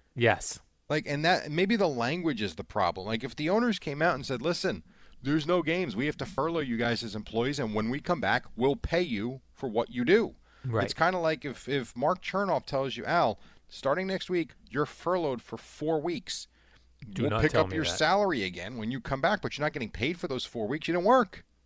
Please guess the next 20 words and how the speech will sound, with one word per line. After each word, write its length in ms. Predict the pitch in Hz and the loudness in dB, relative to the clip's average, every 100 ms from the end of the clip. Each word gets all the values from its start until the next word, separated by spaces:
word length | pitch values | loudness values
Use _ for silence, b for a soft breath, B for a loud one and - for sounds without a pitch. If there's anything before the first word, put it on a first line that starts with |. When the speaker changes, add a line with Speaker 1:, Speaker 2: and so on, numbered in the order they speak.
| _ _ | _ _
Speaker 1:
Hmm. 140 | 120 104 - - _ - | -8 -8 -12 -20 _ -8
Speaker 2:
So 120 | 156 | -4
the 60 | 160 | 2
players 300 | 202 214 175 | 4 4 2
haven't 260 | 170 127 | -2 0
worked. 260 | 160 214 175 | 2 2 2
Like, 120 | 131 | 2
I 40 | 160 | 2
don't 140 | 180 | 2
understand 400 | 180 - - 165 | 0 -4 -4 -4
this 140 | 131 | -4
nego-, 260 | 143 127 87 - | -6 -4 -6 -2
I 60 | 151 | 2
don't 140 | 202 208 | 4 4
understand 480 | 190 156 - 147 | 2 -2 -4 -2
how 120 | 123 131 | -2 -2
it's 140 | - | -2
a 100 | 98 | -4
pay 320 | - - 143 | -6 -6 -6
cut. 320 | - - 82 | -4 -2 -2